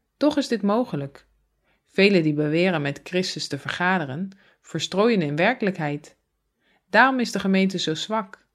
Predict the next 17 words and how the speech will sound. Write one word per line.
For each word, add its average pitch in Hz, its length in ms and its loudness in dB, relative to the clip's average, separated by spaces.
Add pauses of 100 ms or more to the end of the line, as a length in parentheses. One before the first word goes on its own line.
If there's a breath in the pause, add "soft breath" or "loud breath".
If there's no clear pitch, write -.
(540)
Velen 202 380 4
geven 151 340 -2
openlijk 175 460 0
toe 240 220 0
aan 147 160 -4
kritiek 233 460 -6
en 156 100 -2
beschuldigingen. 156 840 -6 (960)
Door - 120 -2
uitingen 196 440 2
te 156 100 -6
geven 156 400 -2
aan 139 120 -6
achterdocht, - 800 -6 (140)
afgunst 190 800 -2
en 165 120 -6
ontevredenheid, 185 1000 -4